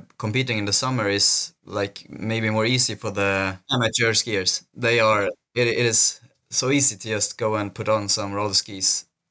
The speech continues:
Uh, you can do it, like, everywhere.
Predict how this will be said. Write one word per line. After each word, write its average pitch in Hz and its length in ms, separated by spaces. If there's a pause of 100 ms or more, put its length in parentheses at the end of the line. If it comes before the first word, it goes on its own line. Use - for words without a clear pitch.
(180)
Uh, 101 260
you 101 140
can 117 160
do 117 120
it, - 380 (300)
like, 98 380 (240)
everywhere. 110 560